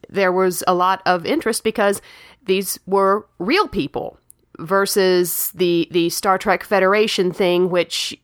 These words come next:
you know, yes, there was some character development here and there, but still it was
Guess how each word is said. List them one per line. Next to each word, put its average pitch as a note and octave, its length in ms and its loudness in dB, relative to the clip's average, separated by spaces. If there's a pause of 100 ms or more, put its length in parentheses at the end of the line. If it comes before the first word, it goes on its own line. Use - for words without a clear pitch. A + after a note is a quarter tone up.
(200)
you F3+ 100 0
know, D#3+ 180 2
yes, G3 340 0
there G#3 140 2
was G3 120 0
some F#3+ 140 0
character A3+ 380 -2
development F3 720 0
here F3 240 0
and E3+ 160 -2
there, G3 260 2
but E3 200 -2
still F#3+ 420 0
it - 80 -4
was E3+ 200 -4